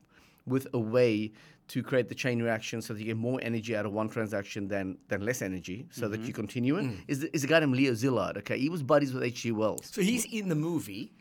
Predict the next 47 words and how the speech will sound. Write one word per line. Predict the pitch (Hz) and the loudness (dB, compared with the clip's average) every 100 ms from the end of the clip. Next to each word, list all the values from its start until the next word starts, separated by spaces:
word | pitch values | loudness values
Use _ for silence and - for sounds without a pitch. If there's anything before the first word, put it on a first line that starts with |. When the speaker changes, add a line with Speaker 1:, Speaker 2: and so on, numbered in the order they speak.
| - - | -12 0
Speaker 1:
But | 156 127 | 0 0
br-, | - | -2
but | 170 226 - | 0 0 0
Speaker 3:
<clears throat> | |
Speaker 1:
he's | 214 226 | 0 4
Speaker 3:
but | 240 | 4
Speaker 1:
not | |
a | 202 | 4
Speaker 3:
very | 156 175 160 | 2 2 2
briefly. | 123 139 123 - 113 | 0 -4 -6 -8 2
Speaker 1:
So | 190 | 4
you | 190 | 6
take | 269 262 | 6 4
Oppenheimer | 185 180 175 165 147 | 2 4 4 4 4
out | 143 160 | 4 0
of | 175 | -2
it, | 196 | -2
and | - 160 | 0 2
if | 208 | 4
you'd | 214 302 | 6 6
have | |
said | - 208 | 4 0
to | 180 | 2
Leo | 160 160 | 4 4
Szilard, | 127 151 127 107 | 2 4 4 4
"Hey, | 123 | 0
do | 104 117 | -2 0
you | 135 | 0
want | 147 | 0
the | 117 | -2
gig?" | 95 101 - - _ _ | -4 -6 -8 -18 _ _
He'd | - 139 | -4 0
have | 175 | 2
loved | 120 139 90 | 2 2 0
it. | |
He, | 113 156 113 | -4 -4 -4
he, | 156 170 - | -6 -6 -8
he, | - 127 - | -10 -10 -10
he | 127 170 | -4 0
was, | 185 | 0
like, | 165 120 | 0 0
that | 131 139 | 0 0
sort | - 139 | -4 -6
of | - | -2
person, | 214 147 - | -2 -2 -6
right? | 82 98 117 | -8 -6 -6
Speaker 3:
Mm. | 98 | -10